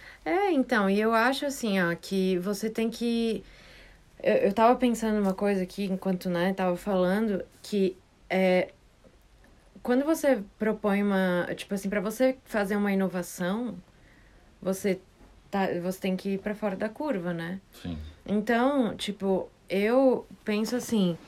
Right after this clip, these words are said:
Speaker 1: se você não se, se você não, não se identifica com a para-, com a parada da maneira como tá sendo feito, claro, em alguma instância você tem que tá adaptado ao que tá acontecendo, senão é impossível também, né, que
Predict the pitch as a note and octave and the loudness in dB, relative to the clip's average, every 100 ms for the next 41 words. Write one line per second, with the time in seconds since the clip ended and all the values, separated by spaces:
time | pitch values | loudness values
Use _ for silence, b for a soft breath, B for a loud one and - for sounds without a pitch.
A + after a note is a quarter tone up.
0 | B B B B B B B B B - | B B B B B B B B B -20
1 | - - A#3+ B3+ C4+ B3+ B3+ D4 D#4+ D4 | -6 2 6 8 8 8 8 6 4 2
2 | - - A#3+ A#3 A3 G#3 G3 F#3+ F3+ - | -4 -4 0 2 2 4 4 4 2 -2
3 | F3 F#3+ G3+ A#3 A3+ A3 G#3+ B3 C4 A#3+ | -6 -4 -4 0 0 2 4 4 4 4
4 | A3+ G#3 F#3+ F#3 G3 G3+ G#3+ G#3 G3 G#3+ | 2 0 -2 0 2 2 -2 -2 0 0
5 | G#3+ - - G3+ A3 A#3+ G3 F3 F3 F3+ | 0 -6 -4 0 0 0 -4 -4 -6 -6
6 | F3 - - G3 F#3+ F3+ F3+ F3+ F3+ F#3 | -6 -6 -6 -4 -2 0 0 2 0 2
7 | F#3 F#3+ A3 G3+ F#3+ F3+ F3 F#3 F3+ F#3+ | 2 2 0 0 -2 -2 -2 -4 -2 -4
8 | - A#3 G3 D#3+ B B B B B B | -2 0 2 0 B B B B B B
9 | - G3+ G3 F#3+ G3+ A3+ B3 A#3 G#3+ A3 | 0 4 4 4 2 4 4 2 0 0
10 | G3 A3+ B3 G3 F3+ G3+ G#3 G3 - - | 0 0 -2 -4 -4 -4 -2 -2 -4 -2
11 | G3+ F#3+ F#3 F3 - F#3 F3+ F3 E3+ - | 0 2 0 -2 0 2 4 2 -2 -4
12 | E3+ F3 F#3+ - F3 F3 - G3+ E3 E3+ | -4 -2 -4 -2 -4 -4 -2 0 0 0
13 | E3+ A3 G#3+ G3 G3+ G#3+ F3 F3 E3+ E3 | -4 -4 -4 -6 -6 -4 -2 -2 -4 -4
14 | E3 E3+ D#3+ F3+ - E3 | -2 -2 -4 -6 -8 -10